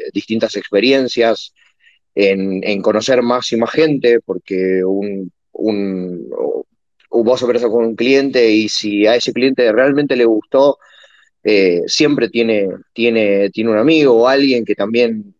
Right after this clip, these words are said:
eh, desea meterse de lleno en el mundo cripto, y eso te hace ampliar tu red de, de, de contactos. Eh, este mundo me ha dejado muchísimos amigos que,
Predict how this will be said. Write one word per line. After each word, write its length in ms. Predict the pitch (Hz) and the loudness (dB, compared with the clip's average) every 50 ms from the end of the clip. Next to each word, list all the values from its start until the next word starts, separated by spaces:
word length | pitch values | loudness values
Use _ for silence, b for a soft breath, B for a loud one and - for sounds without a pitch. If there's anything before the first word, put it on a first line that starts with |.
| _ | _
eh, 300 | - 87 95 92 90 90 | -12 -8 -6 -6 -4 -2
desea 320 | 95 101 101 - - 117 117 | -2 -2 -2 -2 -2 -2 0
meterse 680 | 113 107 95 120 117 117 - - 113 101 98 98 92 | 0 0 0 0 0 0 0 -2 -2 0 0 0 0
de 140 | 95 95 95 | -2 -4 -6
lleno 220 | - - 110 110 | -4 -2 -2 0
en 60 | 107 | 0
el 80 | 101 101 | -2 -2
mundo 300 | 104 110 113 113 110 107 | -2 -2 -2 0 -2 -2
cripto, 580 | - 107 113 131 127 123 - 127 120 123 120 - b b b b b b b b | 0 0 0 0 0 0 0 2 2 2 2 -2 b b b b b b b b
y 100 | - 104 | -2 0
eso 200 | 101 - 107 104 | 0 0 0 0
te 120 | 107 104 | 0 0
hace 320 | 104 104 101 - 110 101 95 | 0 0 0 0 0 2 2
ampliar 460 | 95 95 92 98 104 104 101 101 104 | 0 0 -2 0 0 2 2 0 -2
tu 160 | - 98 98 98 | -2 -4 -4 -2
red 240 | 98 104 107 107 104 | 0 0 0 0 0
de, 380 | 101 98 95 92 90 87 87 - | 0 0 0 0 0 -2 -4 -6
de, 320 | 90 90 98 95 92 90 | -4 -2 0 2 2 2
de 120 | 87 98 95 | 2 0 -2
contactos. 880 | - 95 98 98 95 123 135 127 - - 131 135 131 - - - _ _ b b b b b b b b b b b - - - | -2 -2 -2 -2 -2 -2 -2 -2 -2 0 0 0 -2 -4 -14 -20 _ _ b b b b b b b b b b b -20 -10 -4
Eh, 460 | - 110 110 104 104 104 104 107 - _ _ _ _ | -2 0 2 2 2 2 0 -2 -4 _ _ _ _
este 320 | - 131 120 104 - 123 | -4 -4 -2 -2 -2 0
mundo 260 | 120 131 135 139 123 | 0 2 2 2 2
me 100 | 117 123 | 2 2
ha 40 | 120 | 0
dejado 400 | 120 113 - - 131 127 120 - - | 0 0 0 0 2 2 0 0 -2
muchísimos 720 | 110 110 113 113 104 - 151 139 - 131 120 113 - - | -4 -4 -2 -2 0 0 -2 -2 0 0 -2 -2 -2 -2
amigos 600 | 104 107 123 135 127 123 120 117 117 - - _ _ _ _ _ _ _ _ _ | 0 0 2 2 4 4 4 2 2 -2 -8 _ _ _ _ _ _ _ _ _
que, 880 | - - 101 95 95 95 92 90 90 90 87 87 87 85 82 82 80 - | -4 0 2 2 2 4 2 2 2 2 2 0 -2 -2 -4 -6 -10 -14